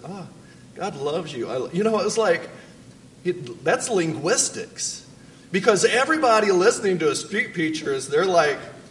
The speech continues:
"If he's up there loud and angry, I don't want nothing to do with that God, right?"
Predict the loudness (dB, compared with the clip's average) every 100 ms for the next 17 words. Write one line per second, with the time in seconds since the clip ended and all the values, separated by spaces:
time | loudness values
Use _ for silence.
0 | -20 -16 -10 -4 -4 -4 -2 0 0 4
1 | 4 6 4 6 6 4 0 -2 -2 -2
2 | -2 -2 -6 -10 -18 -20 -20 -20 -14 -4
3 | -2 -2 -2 -4 -2 -4 -2 -4 -6 -4
4 | -2 0 0 -2 -4 -2 0 0 0 0
5 | -2